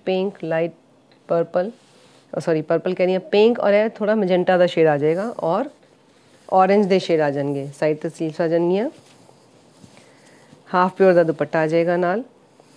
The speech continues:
ਦੁਪੱਟੇ ਦੇ ਚਾਰੋਂ ਤਾਂ ਪਾਸੇ ਬਾਰਡਰ ਆ ਜਾਏਗਾ।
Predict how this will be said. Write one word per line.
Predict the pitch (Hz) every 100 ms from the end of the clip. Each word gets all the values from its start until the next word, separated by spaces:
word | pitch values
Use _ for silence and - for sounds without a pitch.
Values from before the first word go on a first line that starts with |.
| - -
ਦੁਪੱਟੇ | 156 160 170
ਦੇ | 165
ਚਾਰੋਂ | 160 156 151
ਤਾਂ | 160 156 151
ਪਾਸੇ | 147 147
ਬਾਰਡਰ | 151 151 147
ਆ | 165 160
ਜਾਏਗਾ। | 170 180